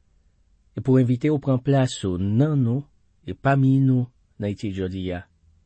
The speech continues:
Nous connaissons pour certains, ti créatifs qu'on nous, ti moun pour qu'on,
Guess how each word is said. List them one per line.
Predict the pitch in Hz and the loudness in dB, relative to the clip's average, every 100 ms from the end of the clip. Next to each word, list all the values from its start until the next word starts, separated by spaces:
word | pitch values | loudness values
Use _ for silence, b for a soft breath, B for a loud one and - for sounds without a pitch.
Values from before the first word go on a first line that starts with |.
| _ _ _ _ _ _ _ _ _ _ _ _ _ - | _ _ _ _ _ _ _ _ _ _ _ _ _ -6
Nous | 110 | -4
connaissons | 120 113 139 | -2 0 0
pour | 127 | -2
certains, | 113 117 101 139 139 123 110 - | -4 -4 -2 2 4 2 0 -6
ti | - - | -10 -6
créatifs | 127 131 127 131 123 - 135 | -6 0 2 4 2 -2 -4
qu'on | 131 120 | 0 0
nous, | 117 143 156 - _ _ _ _ _ _ _ _ | 0 -2 -4 -10 _ _ _ _ _ _ _ _
ti | - 165 165 160 143 _ _ | -8 -4 -2 -2 -6 _ _
moun | 131 131 180 180 98 73 _ _ | 2 4 4 4 0 -4 _ _
pour | 135 120 | -2 0
qu'on, | - 170 170 127 | 2 2 2 -2